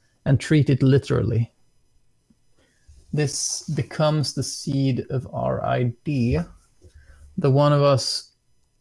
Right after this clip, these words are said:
<laughs> that one of us is terminally ill, spitting venom. And a shady figure who might or might not be the devil appeared, offering us a map to the destination where we would find the cure.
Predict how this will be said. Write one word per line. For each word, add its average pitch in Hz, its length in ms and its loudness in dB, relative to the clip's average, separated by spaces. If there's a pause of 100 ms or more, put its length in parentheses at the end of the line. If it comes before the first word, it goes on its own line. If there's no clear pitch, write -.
(100)
<laughs> - 60 -8 (2500)
that 139 360 0 (260)
one 160 240 2
of 190 60 4
us 165 180 2
is - 180 -8
terminally 151 500 2
ill, 123 360 0 (200)
spitting 131 420 2
venom. 113 400 0 (1000)
And 135 160 2
a - 20 2
shady 147 300 2
figure 127 460 2
who 123 120 2
might 123 380 2
or 113 160 0
might 123 300 2
not - 360 -2
be 127 120 0
the 117 80 4 (120)
devil 107 240 0
appeared, - 440 -4 (120)
offering 127 380 0
us 113 120 0
a 120 40 2
map 123 380 2 (120)
to 127 140 -2
the 120 80 4
destination 113 760 0
where 110 140 0
we 110 280 0
would 110 260 -4
find 113 280 -2
the 123 60 -2
cure. - 380 -2